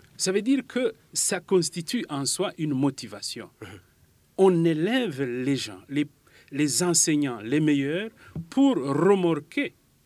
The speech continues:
Speaker 2: Mhm.
Speaker 1: les plus faibles. Parce que ces plus faibles, étant formés par leurs collègues, ils partagent le même vécu.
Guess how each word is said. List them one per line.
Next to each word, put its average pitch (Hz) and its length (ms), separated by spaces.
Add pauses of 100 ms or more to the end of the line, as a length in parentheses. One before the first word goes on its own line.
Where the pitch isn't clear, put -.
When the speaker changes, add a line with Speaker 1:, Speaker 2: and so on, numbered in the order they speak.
Speaker 2:
Mhm. 107 60 (540)
Speaker 1:
les 143 160
plus 165 240
faibles. 113 420 (380)
Parce 254 240
que 330 320 (180)
ces - 260
plus 208 260
faibles, 131 420 (600)
étant 208 500 (480)
formés 190 640 (180)
par 190 160
leurs 170 240
collègues, 170 400 (360)
ils 196 140
partagent 165 520
le 151 80
même 170 220
vécu. 139 400